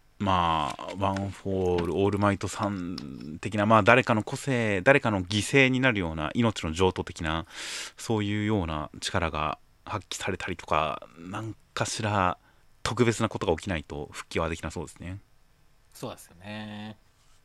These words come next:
Speaker 2: いやー、というわけで本当に、この状況で、二週間待たなきゃいけないファンたちが悲しいなって思いましたねっていう。
Speaker 1: いやー、ここまで来たらもう本当に、もう、もう死にました、ダメですってもう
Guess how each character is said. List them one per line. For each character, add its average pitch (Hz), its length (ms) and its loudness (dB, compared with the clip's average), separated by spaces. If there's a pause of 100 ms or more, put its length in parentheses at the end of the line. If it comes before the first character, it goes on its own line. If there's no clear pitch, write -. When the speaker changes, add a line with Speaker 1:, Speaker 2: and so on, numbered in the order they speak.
(300)
Speaker 2:
い 101 60 -20
や 104 80 -16
ー、 113 500 -8
と - 120 -12
い - 20 -6
う - 20 -6
わ 113 60 -6
け - 0 -
で 92 60 -10
本 113 140 -10
当 113 120 -8
に、 110 340 -6 (960)
こ 127 160 -10
の 123 360 -2 (220)
状 135 220 -4
況 127 220 0
で、 123 380 0 (880)
二 139 100 -4
週 160 200 2
間 110 180 -2
待 107 100 -6
た 147 60 4
な 127 100 4
き - 40 -2
ゃ - 20 -4
い 95 80 -6
け 113 60 -6
な 104 80 -2
い 101 40 -2
フ - 60 -10
ァ 147 80 4
ン - 60 -6
た - 80 -14
ち - 80 -14
が 87 140 -10
悲 143 120 0
し - 100 0
い 156 40 4
な 143 60 4
っ - 60 -2
て - 80 -12
思 76 60 -12
い - 20 -12
ま - 20 -14
し - 80 -12
た - 60 -16
ね - 80 -18
っ - 40 -20
て - 120 -18
い - 20 -16
う。 85 40 -16 (460)
Speaker 1:
い - 40 -12
や 87 280 -10
ー、 82 40 -16
こ - 140 -14
こ - 60 -10
ま 110 80 -2
で 92 80 -2
来 - 80 -12
た - 80 -6
ら 82 60 -2
も 82 100 -4
う - 20 -8
本 104 160 -4
当 - 140 -4
に、 110 400 0 (440)
も 92 420 0 (400)
う、 - 20 -2
も 135 240 0
う 87 40 -12 (340)
死 - 220 -2
に 139 80 6
ま 147 80 6
し - 60 -2
た、 110 80 -2
ダ 110 120 4
メ 127 80 0
で 120 80 2
す - 80 -2
っ - 40 -20
て - 120 -2
も 87 200 2
う 98 120 -8